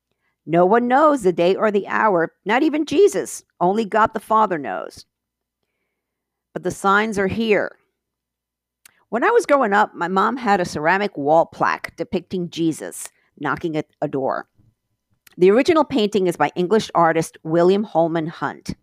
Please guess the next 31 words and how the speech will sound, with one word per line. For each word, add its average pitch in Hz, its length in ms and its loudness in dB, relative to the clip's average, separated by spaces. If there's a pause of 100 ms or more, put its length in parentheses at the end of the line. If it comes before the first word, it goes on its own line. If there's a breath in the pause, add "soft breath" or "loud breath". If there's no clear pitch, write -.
(340 soft breath)
called 170 440 2 (920 soft breath)
The 165 100 0
Light 170 240 4
of - 100 -8
the 208 80 2
World, 123 460 -4 (560)
and 170 80 -4
it - 20 0
was 190 160 -4
painted 320 500 -2
circa 190 460 -4
eighteen 170 320 -4
fifty. - 560 -12 (680)
It 185 120 -4
shows 269 340 0
Jesus 185 540 -4
knocking 170 440 -4
at 165 140 -6
a 170 80 -2
door. 120 400 -8 (800)
The 202 80 -4
interesting 294 680 -2
thing 175 500 -2
is 160 200 -4 (440)
that 165 240 -2
the 185 80 0
door 214 500 2
has 196 320 -2
no 175 300 0 (100)
outer 160 540 2
doorknob. 131 640 -4